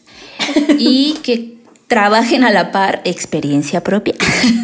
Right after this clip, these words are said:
<laughs> trabajen a la par su proyecto, ¿no? Y que hasta que ustedes vean que ya está creciendo, están teniendo una buena respuesta, están teniendo un muy buen ingreso,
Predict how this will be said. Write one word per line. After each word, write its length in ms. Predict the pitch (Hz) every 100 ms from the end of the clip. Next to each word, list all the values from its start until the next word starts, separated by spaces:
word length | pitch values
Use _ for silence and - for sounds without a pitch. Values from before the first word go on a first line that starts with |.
| 294 233
<laughs> 680 | 226 - - - - - -
trabajen 420 | 220 226 233 285
a 60 |
la 180 | 233 175
par 320 | - 202 233 -
su 120 | 196
proyecto, 580 | 208 208 196 190 170 -
¿no? 140 | -
Y 100 | - 190
que 120 | 190
hasta 420 | 202 196 185 185
que 100 | 196
ustedes 460 | 202 - 262 302 262
vean 340 | 240 226 233
que 140 | 226 175
ya 400 | 180 196 196 -
está 260 | 190 214
creciendo, 680 | 214 233 233 247 240 240 233
están 240 | 233 226 175
teniendo 320 | 175 175 180
una 160 | 190 185
buena 220 | 190 202
respuesta, 560 | 220 - 285 269 269
están 240 | 226 220 175
teniendo 380 | 175 180 180 190
un 320 | 196 202 -
muy 340 | 196 190 190 196
buen 220 | 202 214
ingreso, 540 | 233 269 254 226 -